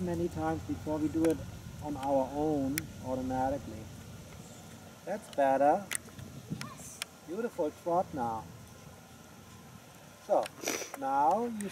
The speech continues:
shorten your reins a half an inch and you keep the trot.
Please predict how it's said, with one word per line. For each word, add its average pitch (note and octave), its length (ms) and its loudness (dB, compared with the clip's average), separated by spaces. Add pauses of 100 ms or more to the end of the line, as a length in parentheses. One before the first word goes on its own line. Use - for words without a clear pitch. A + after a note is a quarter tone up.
shorten F#3 300 4
your F3+ 100 6
reins G3 280 4
a D#3+ 80 2
half B2 280 0
an A2+ 100 -4
inch A2 220 -8 (600)
and C#3+ 120 -2
you D4 140 0
keep A#3+ 160 2
the E3+ 80 2 (100)
trot. - 220 -2